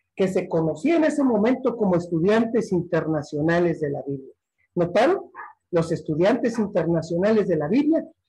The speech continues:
eran el profeta que advertía a las naciones. Pero veamos, hoy se les conoce como testigos cristianos de Jehová. Aquí está el cuerpo gobernante autonombrándose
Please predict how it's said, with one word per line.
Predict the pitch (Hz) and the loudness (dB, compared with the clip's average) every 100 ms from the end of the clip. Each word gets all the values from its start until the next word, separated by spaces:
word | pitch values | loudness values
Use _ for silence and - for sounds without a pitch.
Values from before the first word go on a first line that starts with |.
| _ | _
eran | - 233 233 220 | 0 4 4 4
el | 180 175 | 2 0
profeta | 175 160 - 220 226 214 | -2 -2 0 0 0 -2
que | - | -2
advertía | 151 151 147 - 190 | -4 -4 -6 0 2
a | 170 | 2
las | 156 | 0
naciones. | 143 127 151 131 135 _ | -4 -8 -8 -10 -12 _
Pero | 180 190 | 0 4
veamos, | 233 311 160 131 - _ _ _ _ _ _ - - - | 4 4 2 -4 -10 _ _ _ _ _ _ -20 -18 0
hoy | 220 302 349 - - _ _ | 4 4 4 0 -12 _ _
se | _ 208 | _ 2
les | 190 180 | 2 0
conoce | - 170 226 262 269 262 | 0 2 4 2 0 -2
como | 196 160 151 | -2 -2 -4
testigos | 147 - - 262 254 254 240 | -6 -6 0 2 2 0 -2
cristianos | - 160 - 180 185 190 175 165 | -10 -14 -6 0 2 2 0 -2
de | 151 | -6
Jehová. | - 143 123 - _ _ _ _ _ - - - | -6 -8 -8 -14 _ _ _ _ _ -16 -14 -4
Aquí | 185 180 254 | -2 0 -2
está | 233 226 233 240 - | 0 2 2 0 -4
el | 160 - | -6 0
cuerpo | 208 208 214 | 0 2 0
gobernante | 170 151 151 190 214 208 214 220 - | 0 0 0 0 0 -2 -4 -4 -2
autonombrándose | 165 165 165 156 156 202 254 262 262 320 | 0 0 -2 -2 0 2 2 2 0 -4